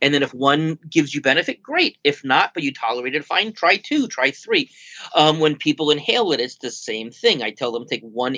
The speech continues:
inhalation." That's it. What'd it do for you? If you, if you don't feel anything in, in, um, in five minutes, there you can take another one because you'll feel it within five minutes. If not, take a third. "Oh, three, that's my dose. I'm feeling good.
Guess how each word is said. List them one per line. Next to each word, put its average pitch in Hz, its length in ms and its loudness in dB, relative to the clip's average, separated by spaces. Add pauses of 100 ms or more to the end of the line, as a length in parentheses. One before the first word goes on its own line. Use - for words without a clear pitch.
inhalation." 139 920 0 (640)
That's 139 280 2
it. - 180 2 (840)
What'd 151 220 4
it 147 80 -6
do 147 100 0
for - 160 -8
you? - 140 -12 (760)
If 160 180 -2
you, 170 200 -2
if 156 180 2
you 156 80 2
don't 165 220 0
feel 151 240 2
anything 151 260 -2
in, 143 120 -4 (100)
in, 143 280 0
um, 127 380 4 (220)
in 151 100 -2
five 131 320 2
minutes, 151 320 0
there 147 160 4
you 147 160 0
can 143 140 -4
take 147 180 -2
another 185 320 0
one 123 320 -4 (240)
because 143 240 4
you'll 156 100 4
feel 127 260 -2
it - 20 -2
within 95 240 -8
five 82 260 -6
minutes. - 240 -6
If 123 80 -6
not, 135 160 2
take 143 120 2
a 127 40 -6
third. 117 260 0 (220)
"Oh, 190 140 6
three, 196 460 0
that's 156 260 2
my 156 100 0
dose. 165 380 0
I'm 135 120 -4
feeling 127 360 -8
good. 160 340 2